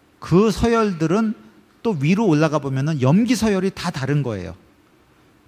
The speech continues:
다시 말해서 유전자의 염기 서열이 다 다르면은, 유전자의 염기 서열이 다 다르면은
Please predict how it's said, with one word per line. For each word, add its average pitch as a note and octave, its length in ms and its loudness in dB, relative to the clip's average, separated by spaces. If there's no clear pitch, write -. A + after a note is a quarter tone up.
다시 D#3 260 2
말해서 B2+ 540 0
유전자의 G#3+ 760 8
염기 F3+ 300 6
서열이 F#3+ 440 8
다 - 260 2
다르면은, B2 680 4
유전자의 D3+ 380 4
염기 B2+ 200 0
서열이 C3+ 280 2
다 C3+ 100 0
다르면은 A#2+ 640 0